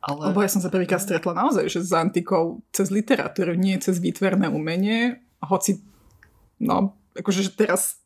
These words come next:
Speaker 2: to vlastne riešim iba cez výtvarné umenie.
Speaker 1: Mhm. Lebo ja si neviem spomenúť, že v detstve, alebo že kedy bol ten prvýkrát, že som si uvedomil, že niečo je antika, lebo my sme mali vždy v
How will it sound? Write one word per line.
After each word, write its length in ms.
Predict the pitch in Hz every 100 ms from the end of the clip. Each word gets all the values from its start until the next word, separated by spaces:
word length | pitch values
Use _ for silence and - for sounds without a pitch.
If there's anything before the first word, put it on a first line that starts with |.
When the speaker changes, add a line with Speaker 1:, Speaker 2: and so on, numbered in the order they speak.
| _
Speaker 2:
to 80 | 208
vlastne 320 | 185 - 208
riešim 280 | 190 190 208
iba 160 | 185 151
cez 160 | 175
výtvarné 440 | - - 180 165 151
umenie. 520 | - - - - - -
Speaker 1:
Mhm. 240 | 139 151 - - -
Lebo 140 | 156 175
ja 80 | 175
si 160 | 220
neviem 400 | 170 143 139 - -
spomenúť, 880 | - - 139 139 131 131 - - - _ _ _ _ _ _ _
že 260 | 139 127 127
v 60 | 123
detstve, 480 | 131 131 - 127 123
alebo 240 | 113 123
že 160 | 117 117
kedy 320 | 135 123 117
bol 320 | 117 127 123
ten 160 | 127 120
prvýkrát, 720 | 123 135 131 127 127 123 117
že 80 | 113
som 160 | 127
si 160 | 117 -
uvedomil, 480 | 139 139 127 123 120
že 160 | 120
niečo 400 | 127 143 139 -
je 60 | 127
antika, 640 | 123 120 - - 156 160
lebo 160 | - 139
my 160 | 147 160
sme 240 | 156 151
mali 320 | 147 151 143
vždy 480 | 135 135 143 143 143 - - - - _
v 260 | 123 120